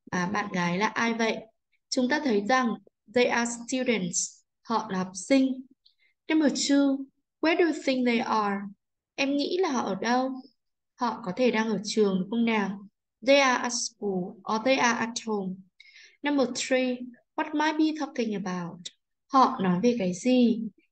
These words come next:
They're talking about science and technology and, uh, its, its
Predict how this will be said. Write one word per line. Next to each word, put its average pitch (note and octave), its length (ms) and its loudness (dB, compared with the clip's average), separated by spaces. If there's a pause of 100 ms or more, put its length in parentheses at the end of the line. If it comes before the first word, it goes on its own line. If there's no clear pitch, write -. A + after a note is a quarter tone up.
They're D4+ 220 0
talking F4+ 380 0 (140)
about A3 360 2 (280)
science A#3+ 540 0 (120)
and F#3 160 -8 (180)
technology G3+ 680 -4 (520)
and, G#3 280 0 (560)
uh, F3+ 480 0 (840)
its, D#3 180 2 (1900)
its - 440 -2